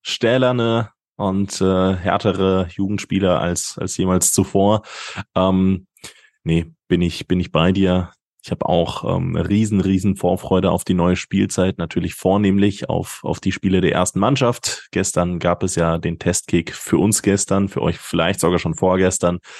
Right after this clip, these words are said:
gegen die zweite Mannschaft des ersten F C Köln. Und auch da hat man viele gute Lichtblicke gesehen, auch eben von vielen Jugendspielern. Und, ähm,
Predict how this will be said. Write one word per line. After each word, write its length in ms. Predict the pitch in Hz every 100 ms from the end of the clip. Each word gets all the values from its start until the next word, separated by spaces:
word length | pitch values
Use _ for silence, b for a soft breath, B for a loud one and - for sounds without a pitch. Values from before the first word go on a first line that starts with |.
| B B _
gegen 220 | 82 87
die 100 | 85
zweite 360 | 80 87 90 95
Mannschaft 340 | 85 82 87
des 140 | 87 -
ersten 280 | 82 -
F 120 | 78 -
C 120 | 82
Köln. 320 | - 87 98 95
Und 80 |
auch 100 | 80
da 220 | - 85 87
hat 160 | 87
man 160 | 87 82
viele 400 | - 107 101 92
gute 520 | 95 95 98 92 92
Lichtblicke 640 | - 95 110 - 101 98 95
gesehen, 500 | 90 98 101 101 - _ _ _ _ _ _ _
auch 320 | - 95 95 -
eben 300 | 98 92 95
von 180 | - 87
vielen 240 | 95 92
Jugendspielern. 840 | 92 107 113 - 107 98 101 101 B B B B B -
Und, 420 | 98 95 92 -
ähm, 500 | 90 92 92 90